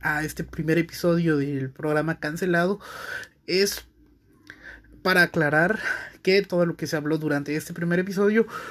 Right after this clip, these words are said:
no tendrá mucha congruencia con los planes que tenemos para el futuro de este podcast.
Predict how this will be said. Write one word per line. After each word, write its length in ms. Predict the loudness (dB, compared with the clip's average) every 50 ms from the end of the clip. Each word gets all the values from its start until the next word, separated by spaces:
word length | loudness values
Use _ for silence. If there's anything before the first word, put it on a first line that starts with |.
| -8 0 4
no 120 | 4 4
tendrá 240 | 4 4 2 2 2
mucha 260 | 0 0 -2 -4 -6 -8
congruencia 680 | -6 -4 -4 -2 2 2 4 4 4 2 2 0 0 0
con 160 | -2 -4 -4
los 100 | -4 -4
planes 340 | -4 -2 0 0 2 0 0
que 80 | -2 -4
tenemos 320 | -6 -4 -4 -4 -6 -6 -6
para 140 | -6 -4 -4
el 40 | -4
futuro 420 | -4 -8 -10 -6 -4 -2 0 0 0
de 240 | -2 -4 -6 -10
este 280 | -10 -10 -10 -8 -10 -8
podcast. 460 | -6 -6 -6 -4 0 0 0 0 -2